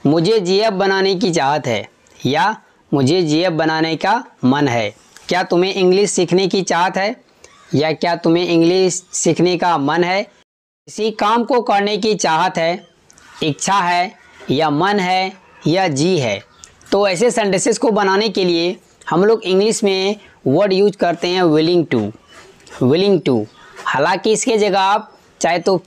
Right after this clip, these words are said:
feel like का यूज़ कर सकते हैं, longing to का यूज़ कर सकते हैं, but इस video में हम लोग बात करेंगे willing to। एक student ने मुझसे पूछा था, "Sir, willing to क्या होता है, इसको किस तरीके से यूज़ कर सकते हैं?" तो आइए जानते हैं।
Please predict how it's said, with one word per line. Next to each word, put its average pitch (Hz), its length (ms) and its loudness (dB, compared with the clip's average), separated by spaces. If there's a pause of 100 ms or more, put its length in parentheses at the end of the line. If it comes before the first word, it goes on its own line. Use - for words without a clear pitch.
feel 180 180 2
like 180 180 -4
का 180 60 0
यूज़ 180 200 0
कर 170 100 0
सकते 160 280 -4
हैं, 170 300 -2
longing 180 520 2
to 185 100 4
का 185 80 2
यूज़ 180 240 2
कर 165 120 0
सकते 160 300 -2
हैं, 170 240 -4 (380)
but 185 160 2 (120)
इस 190 140 2
video 185 280 2
में 262 60 0
हम 233 120 4
लोग 240 160 2
बात 220 200 0
करेंगे 220 400 2
willing 175 420 2
to। 120 140 0 (300)
एक 196 240 0
student 226 280 2
ने 226 60 2
मुझसे 226 260 2
पूछा 208 260 0
था, 214 80 2
"Sir, 220 200 0
willing 202 380 2
to 180 100 2
क्या 160 120 0
होता 123 240 -2
है, 110 140 -6 (400)
इसको 208 260 0
किस 190 240 -2
तरीके 190 360 0
से 220 100 0
यूज़ 196 140 4
कर 156 160 0
सकते 131 280 -4
हैं?" 117 240 -4 (420)
तो 190 80 2
आइए 196 220 0
जानते 151 320 -2
हैं। 110 220 -6